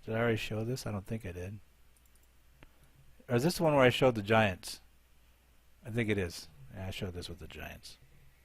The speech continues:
We already showed that one. Pay tax on nineteen, ninety-nine on Town Hall eight.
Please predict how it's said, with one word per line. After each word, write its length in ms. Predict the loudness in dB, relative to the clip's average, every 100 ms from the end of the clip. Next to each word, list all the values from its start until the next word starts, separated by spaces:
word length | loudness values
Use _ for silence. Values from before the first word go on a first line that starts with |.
| _ -20 -20 -12
We 80 | -8
already 140 | -8
showed 240 | -8 -12
that 160 | -14 -16
one. 140 | -18 -20 -20 _ -20 -20 -20 -20 -20 -4
Pay 220 | 0 4
tax 360 | 8 8 6
on 140 | 0 0
nineteen, 560 | 0 -2 -2 0 0
ninety-nine 720 | 0 0 0 0 0 0 -2
on 160 | -4 -8
Town 260 | -6 -4 -4
Hall 220 | -4 -6
eight. 140 | -8